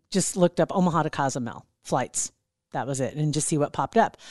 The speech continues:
So it ended up being United had the best price. And so I'm looking for the dates that I needed. And then I was like, "Wow, that's," they told me about how much it was gonna cost to fly round trip. I was like, "Huh,"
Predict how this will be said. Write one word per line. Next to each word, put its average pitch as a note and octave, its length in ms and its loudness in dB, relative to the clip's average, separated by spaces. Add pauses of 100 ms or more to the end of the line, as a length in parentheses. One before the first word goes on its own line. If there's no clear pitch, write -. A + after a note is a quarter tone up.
(180)
So G3+ 140 6
it G3+ 80 8
ended G3+ 200 8
up D#3+ 80 4
being E3+ 280 4
United E3+ 420 4
had C3 320 -4
the E3 80 0
best C3 240 -2
price. - 460 4 (420)
And E3+ 480 2 (520)
so - 180 4
I'm E3 120 6
looking E3+ 360 2
for E3 100 -2
the D3 100 2
dates E3 280 4
that D#3 100 4
I D#3 80 2
needed. C#3 420 -2 (520)
And D3+ 240 0
then E3+ 120 4
I D#3 100 2
was - 300 -2 (240)
like, D3 200 -18
"Wow, A3 240 -2
that's," F#3+ 300 -2
they F#3+ 100 2
told C4 200 4
me B3 80 6
about E3 280 4
how E3+ 80 -2
much D3+ 180 -2
it - 20 -4
was D3+ 120 -4
gonna D3 160 0
cost C#3+ 380 -4
to D3+ 40 -6
fly C#3+ 220 -4
round C3+ 260 -2
trip. D3 340 -2 (540)
I - 40 -20
was - 100 -14
like, D3 140 -10 (920)
"Huh," C4+ 320 6